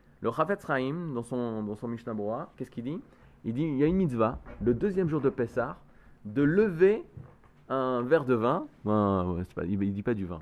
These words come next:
mais il dit, euh, de, de l'alcool, en souvenir de la pendaison de Haman.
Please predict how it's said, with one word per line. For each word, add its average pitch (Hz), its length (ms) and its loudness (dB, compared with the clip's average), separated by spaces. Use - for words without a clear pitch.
mais 90 100 -8
il 90 60 -10
dit, 101 200 -10
euh, 85 400 -10
de, 120 300 2
de 120 120 2
l'alcool, 175 460 8
en 151 120 0
souvenir 240 800 2
de 180 80 6
la 160 120 8
pendaison 220 580 4
de 185 100 0
Haman. 113 300 -2